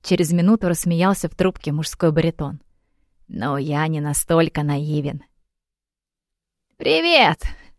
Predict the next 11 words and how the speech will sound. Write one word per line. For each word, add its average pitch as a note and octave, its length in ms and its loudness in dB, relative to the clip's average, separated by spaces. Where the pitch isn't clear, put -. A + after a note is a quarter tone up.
Рэй F#3+ 320 2
против E3 420 -6
воли F#3+ 220 4
улыбнулась. E3 640 -2
«Как A3 300 4
Гвендолин?» E3+ 760 0
«Все - 320 -4
хорошо, D3 680 -6
но E3 280 0
она E3 180 -2
скучает. - 640 -6